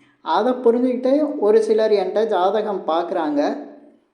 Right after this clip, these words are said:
அதுல பார்த்து அவங்க வாழ்க்கையும் சிறப்படையுது. ஏன்னா,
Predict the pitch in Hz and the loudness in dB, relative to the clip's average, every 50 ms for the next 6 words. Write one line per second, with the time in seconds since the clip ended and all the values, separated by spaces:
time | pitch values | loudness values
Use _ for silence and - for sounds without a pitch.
0 | _ _ - 190 208 226 233 233 233 220 214 208 202 202 196 196 202 208 - 247 | _ _ -2 0 0 2 2 2 2 4 4 2 2 2 2 2 2 2 0 0
1 | 262 254 226 202 196 185 175 180 180 196 208 214 214 214 214 - 220 214 214 233 | 0 0 0 0 0 0 2 2 2 2 2 2 0 0 -4 0 2 4 4 4
2 | 262 262 - - 214 220 233 220 214 220 190 180 165 160 160 165 143 127 151 170 | 4 2 2 2 2 4 4 2 2 2 2 2 0 0 0 -2 -2 -2 -2 -2
3 | 190 214 233 226 208 185 165 | -2 -4 -4 -2 -2 -4 -4